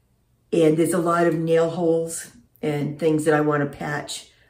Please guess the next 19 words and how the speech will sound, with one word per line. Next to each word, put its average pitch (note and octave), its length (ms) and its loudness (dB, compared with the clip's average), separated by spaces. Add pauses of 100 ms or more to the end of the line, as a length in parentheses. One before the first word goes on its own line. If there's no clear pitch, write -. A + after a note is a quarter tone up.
I C#3+ 100 -4
asked C3+ 360 -6
Michael, C#3+ 460 -4 (380)
and D3 440 -2 (160)
then C#3+ 280 2
start - 580 -4
painting. D3 440 -4
I D3 40 0
wanna D3 260 0
paint C#3 260 -4
the C3+ 60 -8
doors. - 440 -8 (600)
So F#3+ 200 0
that's - 640 -2 (540)
what G3 200 0
I'm F3+ 220 0
going D3 300 -2
to C#3+ 100 -12
do. - 440 -10